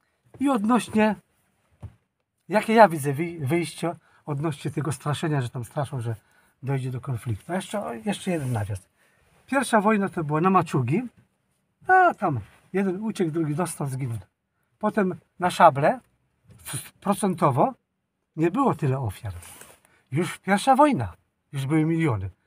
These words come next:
bo już była broń palna. Druga wolna, wojna to już były miliony, na przykład gazowanie ludzi, to już były w miliony. Czyli myśląc konsekwencje, następna wojna będzie jeszcze więcej milionów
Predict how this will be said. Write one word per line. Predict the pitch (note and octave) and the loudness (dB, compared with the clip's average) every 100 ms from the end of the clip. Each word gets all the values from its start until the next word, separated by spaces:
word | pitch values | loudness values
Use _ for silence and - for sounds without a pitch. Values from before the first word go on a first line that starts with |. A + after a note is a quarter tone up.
| _ | _
bo | - | -6
już | B2+ | 0
była | E3+ G#3+ | 4 4
broń | C#4+ A#3+ | 4 0
palna. | C#3 G#2+ F#2+ E2 _ _ _ _ _ _ _ _ _ _ _ _ _ | -2 -2 -4 -10 _ _ _ _ _ _ _ _ _ _ _ _ _
Druga | C3 D#3 F3 | -4 2 6
wolna, | G#3+ A#3+ B3+ B3 A3 | 8 8 6 2 0
wojna | E3 A3 B3+ | 2 4 2
to | - | 0
już | G#3+ F3 | -4 -2
były | G#3+ A3 G3 _ _ - | 0 0 -2 _ _ -2
miliony, | F3+ G#3 G3 E3+ E3+ A3 - _ _ - | 2 4 4 4 2 -2 -6 _ _ -12
na | D3+ | -10
przykład | - D#3+ D#3 - _ _ - | -8 -2 -2 -2 _ _ -4
gazowanie | D#3 E3 E3 D#3+ D#3 | -4 2 2 2 -2
ludzi, | C#3+ B2 | -4 -8
to | E3 | -8
już | E3+ | -6
były | E3+ E3 | -2 -4
w | D3+ | -2
miliony. | E3+ A2+ G2 - _ - _ _ _ _ _ _ _ _ _ _ _ _ | -4 -4 -6 -10 _ -20 _ _ _ _ _ _ _ _ _ _ _ _
Czyli | G#3+ G#3+ F3+ - | 0 0 0 2
myśląc | F#3 B3+ A3+ F#3+ | 4 4 2 -2
konsekwencje, | - C#4 - - G#3 D3+ - D3+ G#3 - - - | 4 4 4 0 2 2 2 -2 -4 -6 -18 0
następna | D#3 - C4 - G#3+ | 0 2 -2 4 4
wojna | G#3 G#3+ G3 - - - | 6 4 2 0 -8 2
będzie | E3 D3+ | 2 4
jeszcze | G3+ A#3 - | 2 2 0
więcej | D3+ D3 - B2+ | 0 0 0 -2
milionów | A#2+ A2 G2+ F2+ - | -2 -2 -4 -8 -14